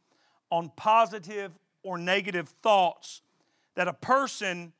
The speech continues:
can bring either posi-, positive or negative experiences into their lives. Now, people,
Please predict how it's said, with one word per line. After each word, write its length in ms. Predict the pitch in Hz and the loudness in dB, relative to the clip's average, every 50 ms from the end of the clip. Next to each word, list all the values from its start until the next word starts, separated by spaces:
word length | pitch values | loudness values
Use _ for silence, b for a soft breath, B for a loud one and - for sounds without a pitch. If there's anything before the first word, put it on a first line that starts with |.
| _ _ _ _ _ _ _ _ _ _ _ _ _ _ | _ _ _ _ _ _ _ _ _ _ _ _ _ _
can 160 | - 190 190 | -12 -12 -10
bring 340 | 165 170 208 220 214 208 208 196 | -6 -4 -2 0 0 -2 -4 -6
either 220 | 208 208 196 190 175 | -6 -4 -4 -4 -6
posi-, 640 | - - 220 226 226 226 220 160 190 208 196 190 175 _ _ - | -4 2 4 6 6 6 4 2 -2 -10 -12 -12 -18 _ _ -8
positive 720 | 190 214 214 202 190 196 156 190 202 190 180 160 147 _ _ _ _ _ _ _ _ _ _ - | -4 -4 -4 -4 -6 -10 -8 -6 -6 -4 -6 -8 -10 _ _ _ _ _ _ _ _ _ _ -8
or 120 | 185 180 | -6 -6
negative 1120 | 180 180 185 190 196 202 208 214 220 208 202 214 214 - - 208 196 180 175 175 160 143 - _ _ _ _ _ _ _ _ - | -4 -4 -6 -4 0 4 4 4 4 2 0 -4 -6 -6 -8 -4 -2 0 0 -2 -2 -6 -12 _ _ _ _ _ _ _ _ -10
experiences 1000 | 180 160 - - - - - 233 220 214 202 196 185 160 - 180 170 160 143 - - | -8 -8 -6 -8 -8 -6 -4 -4 -4 -4 -6 -8 -12 -14 -12 -12 -12 -10 -12 -12 -12
into 200 | 190 170 143 160 | -10 -8 -8 -6
their 140 | 147 151 143 | -4 -2 -2
lives. 540 | 143 143 135 127 101 - - - - - - _ _ _ _ _ _ _ _ _ _ _ _ _ _ - | -2 -2 -4 -4 -8 -12 -18 -20 -20 -20 -20 _ _ _ _ _ _ _ _ _ _ _ _ _ _ -6
Now, 440 | 180 180 180 175 175 170 170 160 - _ _ _ _ _ _ _ _ _ _ _ _ _ _ _ _ _ _ _ _ - | 0 4 6 6 6 6 2 -2 -8 _ _ _ _ _ _ _ _ _ _ _ _ _ _ _ _ _ _ _ _ -6
people, 680 | - 254 269 269 262 - 208 190 185 185 180 175 - | -4 -2 -2 -2 -2 -2 0 0 0 0 -2 -4 -10